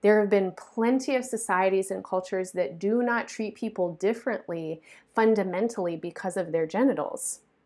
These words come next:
In current society, gender binary is a weight, it's an oppressive weight that is put on all of our bodies.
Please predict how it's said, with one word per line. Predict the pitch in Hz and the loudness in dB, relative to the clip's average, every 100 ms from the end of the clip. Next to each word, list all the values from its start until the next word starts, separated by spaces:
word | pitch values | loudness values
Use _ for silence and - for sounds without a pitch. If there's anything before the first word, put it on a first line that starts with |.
| _ _ _ _ _ _ _ _ _ _ _ _ _ _ | _ _ _ _ _ _ _ _ _ _ _ _ _ _
In | - 226 220 | 4 6 6
current | - 254 262 262 | 0 4 4 4
society, | - 247 226 214 226 202 170 170 254 285 _ _ _ _ _ _ - | 0 0 2 2 2 0 -2 -2 -4 -8 _ _ _ _ _ _ -8
gender | 170 208 220 220 214 202 202 202 _ | 0 2 2 2 2 2 0 -6 _
binary | 185 185 190 165 151 151 185 262 262 _ _ _ _ _ _ | 0 2 2 -2 -4 -6 -6 -6 -10 _ _ _ _ _ _
is | - 202 190 - - | 4 4 4 -4 0
a | 190 180 175 170 175 _ _ _ _ - | 4 4 4 0 -6 _ _ _ _ -8
weight, | 202 170 180 220 202 120 - - | -6 -4 8 10 10 6 -8 -6
it's | - | -4
an | 202 | -2
oppressive | 180 - - 247 233 - 226 214 208 - | -2 -2 -2 2 2 2 2 2 -2 -6
weight | 185 196 180 - | -4 -2 -2 -2
that | 190 180 | -2 -2
is | 180 | -4
put | - - 226 | -6 -2 -2
on | 185 180 - | 0 -4 0
all | 170 185 196 | 2 4 4
of | 185 | 2
our | 170 | 2
bodies. | 165 147 - - - - | 2 -2 -2 -8 -8 -8